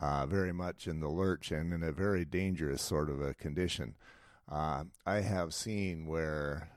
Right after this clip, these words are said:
where critter feces and the problems that they cause, uh, can be at least as big a deal as, for example, asbestos or lead or radon or,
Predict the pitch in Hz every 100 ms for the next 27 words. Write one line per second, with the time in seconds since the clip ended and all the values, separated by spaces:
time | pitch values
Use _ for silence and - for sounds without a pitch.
0 | - - _ 92 76 67 62 - - -
1 | 131 107 87 - - 110 110 - 80 80
2 | 87 82 78 - 104 98 87 82 80 80
3 | 71 71 98 90 76 65 64 - - -
4 | - _ - 76 73 76 - 85 85 85
5 | 60 65 110 113 - - - 78 76 76
6 | 73 71 - 82 76 73 80 78 71 67
7 | - 71 65 62 62 - 65 - 76 65
8 | 85 76 71 - 78 71 - 73 - 73
9 | 67 71 67 71 78 65 62 67 69 67
10 | 67 65 60 64